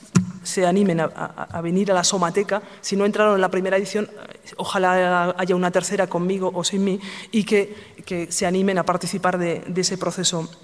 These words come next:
de ese proceso crítico. Bueno, eh, por tanto, os decía, fijaos, en,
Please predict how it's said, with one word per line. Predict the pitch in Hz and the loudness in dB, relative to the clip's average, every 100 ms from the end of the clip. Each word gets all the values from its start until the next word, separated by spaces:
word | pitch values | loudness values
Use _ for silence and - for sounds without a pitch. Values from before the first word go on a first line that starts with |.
| - _ _ _ - - | -20 _ _ _ -20 -10
de | 190 | -6
ese | 190 | -4
proceso | 180 180 170 | -4 -4 -6
crítico. | 175 160 - - - - - - - - | -8 -14 -18 -16 -16 -16 -18 -18 -20 -6
Bueno, | 320 185 - - - - - - _ - - | -4 -4 -6 -18 -20 -20 -20 -20 _ -20 -8
eh, | 240 226 233 - - _ - _ _ _ _ _ _ _ _ _ _ _ _ _ _ _ _ _ - _ _ - - - - - _ - - | -8 -8 -14 -16 -16 _ -20 _ _ _ _ _ _ _ _ _ _ _ _ _ _ _ _ _ -20 _ _ -20 -20 -20 -20 -20 _ -18 -4
por | 233 | 0
tanto, | 247 320 294 | 2 4 4
os | 220 | 2
decía, | 240 285 302 | 2 4 4
fijaos, | 214 - 262 185 - - - - - | 2 2 2 2 -2 -6 -10 -20 -4
en, | 214 214 208 | 2 4 2